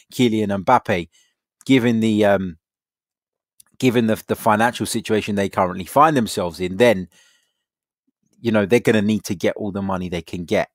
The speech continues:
And I've talked about it in the past. I felt around thirty, thirty-five million would probably do it for Martin Odegaard. And I'm, I'm sure that, as I keep saying, with every good performance, that price will be creeping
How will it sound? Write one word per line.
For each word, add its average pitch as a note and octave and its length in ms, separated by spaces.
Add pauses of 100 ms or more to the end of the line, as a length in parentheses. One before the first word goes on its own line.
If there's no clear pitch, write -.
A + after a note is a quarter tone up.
(120)
And G#3+ 100
I've - 160
talked D#3+ 260
about B2+ 280
it G#2+ 60
in G2+ 100
the G2 80
past. A#2+ 360
I G2+ 60
felt B2+ 340
around G#2+ 380
thirty, A2+ 420
thirty-five G2+ 640
million G#2+ 420 (440)
would G#2+ 120
probably A#2+ 420
do C3+ 160
it C#3 160
for C3 140
Martin B2+ 400
Odegaard. B2+ 460
And A2+ 120
I'm, A2+ 260
I'm G#2+ 120
sure A#2+ 360
that, G#2+ 180 (480)
as B2+ 160
I A2 80
keep A#2+ 260
saying, A2+ 240
with G#2+ 160
every A#2 260
good G#2+ 240
performance, G#2+ 640
that - 220
price A2 320
will G#2+ 80
be G2 160
creeping G2 560